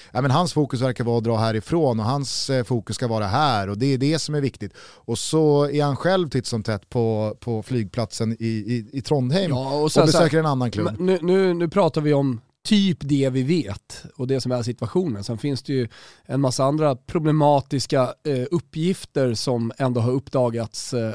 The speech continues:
Speaker 2: och jag menar, ingen rök utan eld. Alltså det här med att han och styrelsen har clashat, eller styrelsen, men, men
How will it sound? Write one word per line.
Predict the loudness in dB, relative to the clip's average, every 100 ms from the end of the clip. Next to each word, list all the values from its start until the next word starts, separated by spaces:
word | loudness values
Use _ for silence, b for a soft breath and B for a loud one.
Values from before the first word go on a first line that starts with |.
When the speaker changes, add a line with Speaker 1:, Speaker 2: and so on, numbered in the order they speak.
| -8
Speaker 2:
och | -4 -2 -2 -4
jag | -8 -4
menar, | -2 -2 -4 -8 -6
ingen | -2 0
rök | 2 2 2 -2
utan | -2 -2
eld. | 0 0 -2 -8 -10 B B B B -4
Alltså | -4 -2
det | -2 0
här | 0
med | 0 -4
att | -6
han | -4 -4 -2 -6
och | -6
styrelsen | -4 -4 -4 -6 -6
har | -8
clashat, | -6 -6 -6 -10 -10
eller | -12
styrelsen, | -12 -12 -12 -12 -10 -8
men, | -8 -8
men | -6 -6 -6